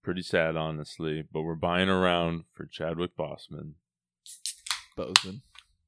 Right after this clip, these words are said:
Speaker 1: Boseman.
Speaker 2: <laughs>
Speaker 1: I always say it wrong.
Speaker 2: <laughs>
Speaker 1: He's a boss man.
Speaker 2: <laughs> Long live the king.
Speaker 1: Yeah, long
Speaker 2: Dude, he
Speaker 1: live
Speaker 2: is
Speaker 1: the
Speaker 2: so
Speaker 1: king.
Speaker 2: fucking sad. Like, but what an absolute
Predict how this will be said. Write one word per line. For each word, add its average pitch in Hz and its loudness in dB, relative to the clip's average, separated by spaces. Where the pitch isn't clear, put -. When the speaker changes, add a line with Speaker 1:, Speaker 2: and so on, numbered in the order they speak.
Speaker 1:
Boseman. 78 -12
Speaker 2:
<laughs> - -6
Speaker 1:
I 90 0
always 85 -2
say 82 -6
it 78 -6
wrong. 80 -8
Speaker 2:
<laughs> - -14
Speaker 1:
He's 95 -4
a 85 -14
boss 78 -6
man. 76 -6
Speaker 2:
<laughs> 170 -12
Long 92 -12
live 95 -14
the - -16
king. 98 -8
Speaker 1:
Yeah, 78 -6
long 78 -6
Speaker 2:
Dude, - -4
he 107 0
Speaker 1:
live 120 -2
Speaker 2:
is - -12
Speaker 1:
the - -12
Speaker 2:
so - -6
Speaker 1:
king. 82 -8
Speaker 2:
fucking - -12
sad. 87 -12
Like, 87 -10
but 120 -6
what 135 -2
an 101 -12
absolute - -12